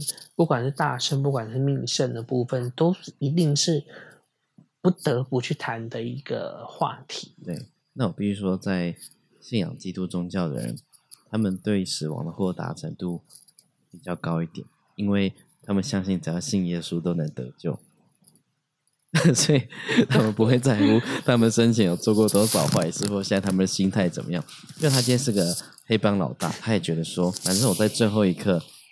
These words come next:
Speaker 2: 我受洗，我最后一刻信耶稣了，我就可以上天堂。所以你会发现
Speaker 1: 这好像也没什么不好啊。
Speaker 2: <laughs> 对，对，你会发现在信仰基督宗教人，他们对死亡的那个恐惧度反而是比较低的。好，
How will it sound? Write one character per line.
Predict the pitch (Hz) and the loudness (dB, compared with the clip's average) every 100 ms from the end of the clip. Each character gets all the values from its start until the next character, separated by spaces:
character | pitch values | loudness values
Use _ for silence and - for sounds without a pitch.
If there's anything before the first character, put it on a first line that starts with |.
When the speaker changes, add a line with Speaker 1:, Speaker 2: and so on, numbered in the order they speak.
| - | -8
Speaker 2:
我 | 90 | -6
受 | - 117 95 | 0 2 2
洗， | - 67 55 | -2 -6 -6
我 | 92 | -2
最 | 113 107 | 2 2
后 | 101 98 | 2 0
一 | |
刻 | - 98 95 - | 2 0 0 -10
信 | - 107 98 | -4 0 4
耶 | 90 | 2
稣 | 87 - 90 | 2 0 2
了， | 87 - | 2 -2
我 | 87 | -2
就 | 104 | -2
可 | - | 0
以 | 85 | -2
上 | - 87 80 | 0 -2 -2
天 | 85 80 | -4 -4
堂。 | - - _ _ _ | -8 -16 _ _ _
所 | 131 | 0
以 | 107 | 2
你 | |
会 | 214 | 4
发 | |
现 | 190 | 4
Speaker 1:
这 | |
好 | 131 | 2
像 | 147 | 2
也 | 123 | 0
没 | 120 | -2
什 | - | -4
么 | 117 | -4
不 | 113 127 | -2 -4
好 | - 123 | -2 -4
啊。 | - - | 0 4
Speaker 2:
<laughs> | |
对， | 170 143 | 6 6
对， | 160 165 147 | 4 4 4
你 | 110 | 4
会 | 110 | 4
发 | 110 | 2
现 | 110 120 - - - 302 277 214 - | 2 -2 -6 -18 -8 -4 2 2 4
在 | 123 110 - - _ _ - - | 2 2 -2 -20 _ _ -18 -4
信 | 120 107 | 2 4
仰 | 87 | 4
基 | 95 | 4
督 | 95 | 2
宗 | 95 | 2
教 | 90 90 | 0 0
人， | 78 | 0
他 | 90 | -2
们 | 87 - _ | -6 -8 _
对 | 95 87 | -4 -2
死 | - 80 | -2 -4
亡 | 80 80 - | -4 -6 -4
的 | 73 | -4
那 | 71 80 | -2 -4
个 | 73 67 | -4 -6
恐 | - 80 | -6 -4
惧 | 92 85 | -2 0
度 | 90 82 - _ _ | 0 0 -6 _ _
反 | 80 | -6
而 | 82 | -4
是 | - | -6
比 | - | -8
较 | 156 160 | -4 -4
低 | - 117 - | -6 -16 -18
的。 | _ _ _ _ _ _ _ _ _ _ _ _ - - _ _ | _ _ _ _ _ _ _ _ _ _ _ _ -20 -20 _ _
好， | - - | -14 -14